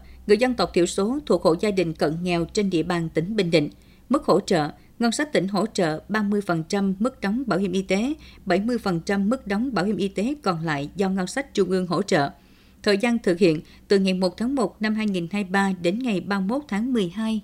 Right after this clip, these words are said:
năm hai nghìn hai mươi lăm. Nguồn kinh phí thực hiện các chính sách quy định tại nghị quyết này do ngân sách nhà nước bảo đảm theo quy định của luật ngân sách nhà nước.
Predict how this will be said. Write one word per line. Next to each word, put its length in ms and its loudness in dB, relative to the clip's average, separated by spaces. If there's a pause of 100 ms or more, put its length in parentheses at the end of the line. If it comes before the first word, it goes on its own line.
năm 180 0
hai 100 -2
nghìn 200 -2
hai 140 -2
mươi 80 -4
lăm. 200 2 (420)
Nguồn 140 2
kinh 120 0
phí 180 0
thực 200 0
hiện 160 2
các 180 -4
chính 120 -2
sách 260 -6
quy 140 4
định 340 0
tại 260 -2
nghị 320 0
quyết 200 -4
này 260 2 (300)
do 200 0
ngân 200 -2
sách 220 -4
nhà 120 -2
nước 300 -2
bảo 140 -2
đảm 420 -2
theo 300 -2
quy 120 2
định 220 0
của 120 -2
luật 280 -2
ngân 140 -2
sách 300 -6
nhà 140 -2
nước. 220 0